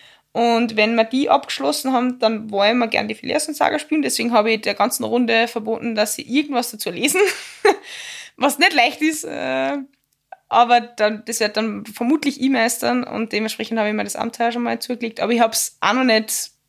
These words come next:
gelesen, weil ich mich, weil ich zuerst die Romane fertig lesen will, weil wir eh noch länger an der Kampagne spielen werden und ich mich nicht spo-, spoilern will. <laughs> Ähm, wobei, es heißt Phileas und Saga, es ist ziemlich offensichtlich, dass der Phileas und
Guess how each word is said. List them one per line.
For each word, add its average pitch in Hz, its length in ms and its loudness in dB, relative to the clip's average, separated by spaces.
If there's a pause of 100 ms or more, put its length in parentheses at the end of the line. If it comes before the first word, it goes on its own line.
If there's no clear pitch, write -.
(220)
gelesen, 349 580 0
weil 214 300 2
ich 226 60 -4
mich, 220 380 -2
weil 220 140 2
ich 214 60 -4
zuerst 233 200 2
die 247 40 -2
Romane 185 280 2
fertig - 260 -6
lesen 185 240 -6
will, 196 80 -4
weil 185 180 2
wir 190 140 2
eh 190 80 0
noch 240 140 4
länger 175 200 2
an 170 80 2
der 180 80 0
Kampagne 185 380 -2
spielen 190 260 -6
werden 196 320 -2 (540)
und 214 140 0
ich 147 60 2
mich 190 120 0
nicht 196 120 -2
spo-, - 240 -2
spoilern 202 440 0
will. 214 300 -4
<laughs> - 40 -4 (1500)
Ähm, 214 680 4 (580)
wobei, 202 540 2 (340)
es - 180 -8
heißt 196 180 -8
Phileas 208 340 0
und 196 400 -6
Saga, 196 480 2
es - 260 -2
ist - 300 -6
ziemlich 226 240 -2
offensichtlich, 214 460 -2
dass - 140 -4
der 214 100 -2
Phileas 196 340 0
und 202 320 -2